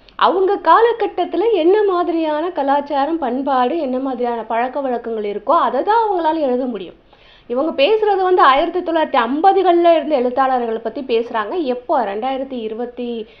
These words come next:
மூணு, இருபத்தி நாலு இந்த காலகட்டங்கள்ல இவங்க பேசுறாங்க. அப்ப ஆயிரத்தி தொள்ளாயிரத்தி ஐம்பதுகள்ல இருந்த விஷயமும்,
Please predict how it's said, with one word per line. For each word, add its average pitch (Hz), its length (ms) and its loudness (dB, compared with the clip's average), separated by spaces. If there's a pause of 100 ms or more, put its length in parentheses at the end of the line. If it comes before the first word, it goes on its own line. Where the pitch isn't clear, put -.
(200)
மூணு, 254 340 0
இருபத்தி 220 360 -4
நாலு 214 360 -4
இந்த 254 260 -4
காலகட்டங்கள்ல 240 800 -4
இவங்க 277 360 -2
பேசுறாங்க. 175 400 -8 (840)
அப்ப 233 180 -10
ஆயிரத்தி 254 380 0
தொள்ளாயிரத்தி 269 260 0
ஐம்பதுகள்ல 349 680 0
இருந்த 330 640 2 (240)
விஷயமும், 277 760 -2